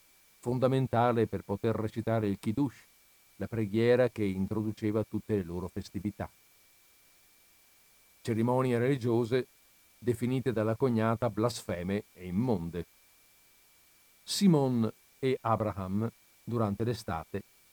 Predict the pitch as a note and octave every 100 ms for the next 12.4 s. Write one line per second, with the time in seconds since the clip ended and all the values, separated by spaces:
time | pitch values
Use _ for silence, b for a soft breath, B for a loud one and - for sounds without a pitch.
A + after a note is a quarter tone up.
0 | _ _ _ C#3+ F3+ F#3+ E3 E3 - E3
1 | C#3+ C3+ A#2 A2+ B2+ A#2+ A#2+ A2 G#2 G#2
2 | G2 F#2 F#2+ F#2+ F#2+ - _ _ _ _
3 | - - G#2+ D#2+ E2+ D3 E3+ G#3 - E2
4 | D2+ F2+ _ _ _ _ F3 G3 G3 C#3
5 | G2 G2 G2+ A2 C3+ D#3+ _ F#2+ C#2 C#2+
6 | _ F2 - _ _ - C#3+ A2+ G2 G2+
7 | B2 A#2+ C#2+ D2+ D#2 _ _ E3 B2 G2+
8 | G2 D#2 D#2 - B1 B1+ _ C#2 - _
9 | _ _ _ _ _ _ _ _ _ _
10 | _ _ - B2+ B2+ B2+ A#2 A2+ C3 C3
11 | A#2 G#2 F#2+ G2 G2+ G2 G2 G2+ G2 F2
12 | - F#2+ F#2+ F#2+